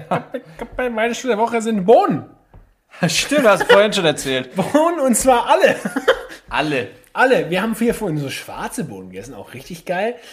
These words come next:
Speaker 1: Ich hatte am Wochenende, ähm, wir haben hier Burritos gemacht. Ich hatte rote Bohnen. War richtig, richtig geil. Und, ähm,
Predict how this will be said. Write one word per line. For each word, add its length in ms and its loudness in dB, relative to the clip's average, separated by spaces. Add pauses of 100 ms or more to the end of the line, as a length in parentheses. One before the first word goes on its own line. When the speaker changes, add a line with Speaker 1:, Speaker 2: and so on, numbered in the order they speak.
(140)
Speaker 1:
Ich 80 -2
hatte 100 0
am 80 -4
Wochenende, 640 -2
ähm, 440 -8 (240)
wir 120 -8
haben 200 -8
hier 340 -8
Burritos 500 -12
gemacht. 320 -6
Ich 80 -8
hatte 160 -6
rote 400 -8
Bohnen. 400 -6 (400)
War 220 -6
richtig, 340 -12
richtig 300 -10
geil. 380 6 (120)
Und, 480 0
ähm, 560 0